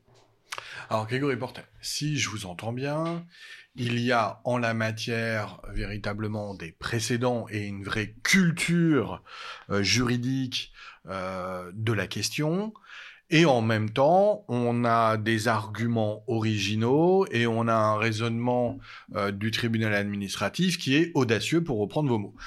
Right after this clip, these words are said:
Alors, je reviens sur une question qu'on a posée finalement au début, euh, de ce podcast. Euh, la question dont était saisi le Conseil d'État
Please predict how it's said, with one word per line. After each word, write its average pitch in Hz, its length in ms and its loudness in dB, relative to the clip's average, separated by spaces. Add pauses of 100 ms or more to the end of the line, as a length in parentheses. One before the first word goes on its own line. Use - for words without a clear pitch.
(120)
Alors, 98 240 2
je 101 160 -2
reviens 135 420 2
sur 113 220 -4
une 110 80 -2
question 120 280 -2
qu'on 113 160 -4
a 104 100 0
posée 160 340 2
finalement 123 480 0
au 107 140 0
début, 151 580 2 (380)
euh, 107 140 2
de 107 120 0
ce 104 140 -2
podcast. 190 720 2 (340)
Euh, 117 380 2 (260)
la 131 160 4
question 175 380 2
dont 131 140 2
était 123 280 2
saisi 127 600 0
le 110 200 2
Conseil 110 500 -2
d'État 151 600 2